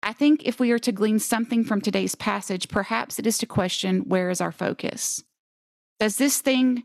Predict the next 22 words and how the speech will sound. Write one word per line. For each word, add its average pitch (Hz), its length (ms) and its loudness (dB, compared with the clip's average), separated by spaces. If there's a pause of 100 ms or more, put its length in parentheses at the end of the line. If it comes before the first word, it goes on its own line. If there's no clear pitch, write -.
(360)
we 233 100 4
devote 226 300 2
our 202 120 0
time 202 380 0
and 196 100 2
attention 214 440 0
to 196 180 0
prevent 208 400 0
us - 400 -2 (240)
from - 140 -2
our 202 100 0
connection 208 480 -2
with 180 160 -2
God? - 460 -4 (800)
Does 180 160 0
that 185 220 -2
focus 202 380 0
produce 190 460 -2
anxiety 185 760 0
and 185 200 4
or 185 100 0
fear? - 580 -4